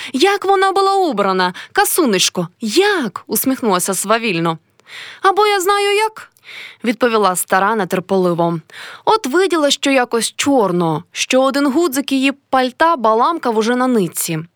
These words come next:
і що рукавички на пальцях були порозпорювані чи подерті. А, впрочем, що я маю кожного оглядати?"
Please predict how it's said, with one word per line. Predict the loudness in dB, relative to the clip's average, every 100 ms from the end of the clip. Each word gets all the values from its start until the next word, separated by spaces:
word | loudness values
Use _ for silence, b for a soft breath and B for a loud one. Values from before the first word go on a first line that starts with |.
| B B B -4
і | -2
що | 0 0
рукавички | 2 0 0 0 0
на | 0
пальцях | 2 0 0 -2 -2
були | 0 0
порозпорювані | 0 0 0 -2 -2 0 2 0 -2
чи | -2 -4
подерті. | -4 -2 0 0 -2 -2 -2 B B
А, | B -2
впрочем, | 0 0 2 0 -2
що | -2 0 0
я | 2
маю | 0 0
кожного | 0 0 2 2 2 2
оглядати?" | 2 0 0 -2 0 -4 -6